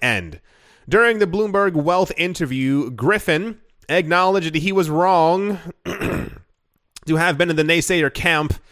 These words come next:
He said, "Crypto has been one of the greatest stories in finance over the course of the last fifteen years." He said, "And I'll be clear, I've been in the naysayer camp over the period of time, but the crypto market has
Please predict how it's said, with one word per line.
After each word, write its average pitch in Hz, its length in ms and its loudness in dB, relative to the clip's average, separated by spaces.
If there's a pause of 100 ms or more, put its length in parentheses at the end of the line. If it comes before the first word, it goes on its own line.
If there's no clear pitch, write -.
(300)
He 170 80 -6
said, 214 160 2
"Crypto 214 380 0
has 185 260 0
been 185 240 0
one 175 100 2
of 180 60 0
the 165 80 0
greatest 180 420 -2
stories 175 400 0
in 156 120 -4
finance 156 460 0
over 147 160 0
the 131 60 -2
course 151 300 0
of 139 80 -2
the 135 80 0
last 139 240 -2
fifteen 139 420 -4
years." 139 480 2 (540)
He 117 80 -4
said, 123 160 0
"And 131 100 0
I'll 185 160 4
be 185 160 -2
clear, 185 560 -2 (420)
I've 175 200 2
been 202 100 2
in 196 80 -2
the 190 60 0
naysayer 185 440 0
camp 170 360 -4
over 160 240 0
the 143 80 -4
period 160 320 0
of 120 80 -6
time, 156 500 0
but 135 140 -4
the 123 40 -8
crypto 170 320 -2
market 147 380 0
has 143 400 -2